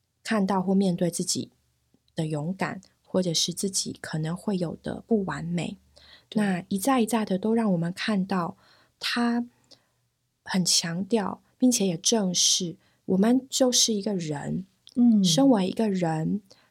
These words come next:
Speaker 1: 人都有人的有限，
Speaker 2: 是。
Speaker 1: 人都有所有，有所能，有所不能。
Speaker 2: 嗯。
Speaker 1: 在这里呢，我很，怎么说呢？很喜欢他把自己摆到一个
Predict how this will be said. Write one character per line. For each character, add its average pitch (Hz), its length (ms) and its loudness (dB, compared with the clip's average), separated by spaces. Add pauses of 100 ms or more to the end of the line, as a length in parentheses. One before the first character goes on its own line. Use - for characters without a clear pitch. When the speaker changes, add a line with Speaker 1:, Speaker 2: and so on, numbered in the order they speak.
Speaker 1:
人 175 240 0
都 214 200 0
有 175 420 -2
人 175 280 -4
的 175 400 -4 (440)
有 151 220 -4
限， - 420 -2 (240)
Speaker 2:
是。 - 300 -6
Speaker 1:
人 180 180 2
都 226 180 4
有 202 200 2
所 185 260 0
有， 165 360 -4
有 233 120 2
所 254 220 2
能， 185 460 0
有 170 140 0
所 - 220 -4
不 226 200 0
能。 190 400 -4 (140)
Speaker 2:
嗯。 180 540 0
Speaker 1:
在 302 160 0
这 302 160 2
里 226 160 4
呢， 185 220 2
我 190 100 2
很， 170 540 -4 (760)
怎 - 140 -6
么 202 80 0
说 262 220 2
呢？ 247 340 2 (260)
很 285 160 -2
喜 - 240 2
欢 202 380 -2 (300)
他 - 180 -4
把 190 140 -4
自 - 160 -6
己 175 180 -4
摆 160 220 -8
到 180 240 -2
一 165 80 -2
个 165 520 -6